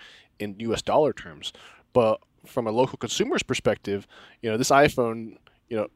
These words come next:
has just gone up in price over the past year. I mean, for example, you know, Tim Cook mentioned that, you know, the iPhone ten S starts at thousand dollars. Last year's iPhone ten,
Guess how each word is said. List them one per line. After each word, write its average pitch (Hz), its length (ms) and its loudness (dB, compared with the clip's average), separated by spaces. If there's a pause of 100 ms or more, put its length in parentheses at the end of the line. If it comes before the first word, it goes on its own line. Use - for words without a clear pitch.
(140)
has 135 220 2
just 123 160 -4
gone 120 160 2
up 131 140 2
in 110 100 -4
price 131 520 2
over 117 120 0
the - 80 -10
past - 340 -4
year. 120 260 0
I - 20 -4
mean, 107 220 -8 (520)
for - 140 -2
example, 123 460 -2
you 107 60 -4
know, 101 200 -4
Tim 139 160 -4
Cook - 180 -8
mentioned 117 340 -6
that, 101 160 -4
you 104 60 -6
know, 101 100 -4
the 98 40 -2
iPhone 117 280 0
ten 117 180 -2
S 113 280 -2 (600)
starts - 260 4
at 131 80 2
thousand 123 260 2
dollars. 104 460 -6
Last 113 300 0
year's 123 100 -4
iPhone 113 300 -2
ten, 117 300 -8